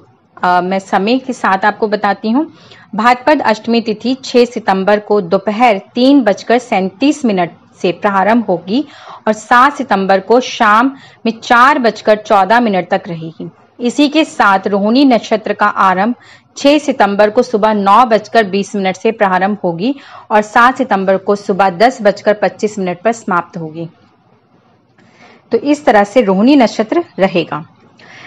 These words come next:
तो इस बार छह सितंबर को बहुत ही शुभ जयंती योग भी बन रहा है, इसलिए गृहस्थ लोगों के लिए छह सितंबर के दिन जन्माष्टमी का व्रत रखना बहुत ही ज़्यादा अधिक शुभ रहेगा।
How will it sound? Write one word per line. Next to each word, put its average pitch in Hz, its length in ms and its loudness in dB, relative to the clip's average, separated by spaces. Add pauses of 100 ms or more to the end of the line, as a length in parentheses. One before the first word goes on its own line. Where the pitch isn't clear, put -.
(140)
तो 233 60 6
इस 277 200 2
बार 285 180 4
छह 277 260 0
सितंबर 214 480 0
को 226 140 0
बहुत 202 360 -2
ही 277 60 0
शुभ 262 480 0
जयंती 196 440 -2
योग 208 360 0
भी 269 100 0
बन 240 220 0
रहा 247 260 0
है, 302 180 0
इसलिए 254 420 -4
गृहस्थ 226 480 -2
लोगों 233 420 2
के 262 180 0
लिए 220 240 0 (420)
छह 330 220 4
सितंबर 220 480 0
के 226 160 -2
दिन 214 280 0
जन्माष्टमी 196 600 0
का 247 160 0
व्रत 233 320 0
रखना 208 340 0
बहुत 196 560 -2
ही 247 60 -2
ज़्यादा 180 320 0
अधिक 208 420 -4
शुभ - 380 -2
रहेगा। 170 460 -4